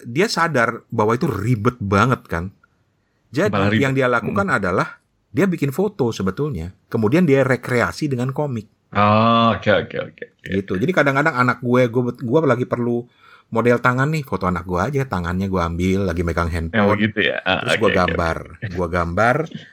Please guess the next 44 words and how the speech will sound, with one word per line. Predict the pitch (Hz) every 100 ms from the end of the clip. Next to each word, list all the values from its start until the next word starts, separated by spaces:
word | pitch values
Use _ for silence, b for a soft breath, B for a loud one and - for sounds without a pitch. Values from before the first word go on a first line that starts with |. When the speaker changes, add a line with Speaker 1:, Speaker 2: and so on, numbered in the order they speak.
| B B B _
Speaker 1:
eh, | 117 110
bukan | 120 120
di | 123
tracing, | 113 151 - 147 147
tapi | 147 156
gue | 127
gambar | 101 113 110 104
ulang | 135 113 104 113 104
gitu | 87
loh. | 82 82
Gua | 110
Speaker 2:
Digambar | 101 104 107 104
Speaker 1:
gambar |
Speaker 2:
ulang, | 104 110 107
Speaker 1:
ulang. | 104
Speaker 2:
yang | 95
bukan | 92 95
ya, | 95 95 - _ 95
hanya | 98
men-tracing | 98 101 95 95 95 - 98
ya. | 87 85 67
Speaker 1:
Bukan | 110
Speaker 2:
Oke, |
oke. | -
Speaker 1:
tracing, | 127 131 107 95 95 -
bukan | 98 104 104
jiplak | 110 107 139 -
Speaker 2:
Hmm. | 104
Speaker 1:
istilahnya, | 85 117 101 107 95
tapi | 123
gue | 139 107
gambar | 98 101
Speaker 2:
Bukan | 98 95
Speaker 1:
ulang | 101
Speaker 2:
gitu, | 127
Speaker 1:
dengan | 92 92
Speaker 2:
iya, |
iya. | 92
Speaker 1:
model | 95 95
Speaker 2:
Lu | 98
Speaker 1:
tersebut | 95
Speaker 2:
gambar | 98 95 90
ulang. | 78 55
Speaker 1:
gitu. | -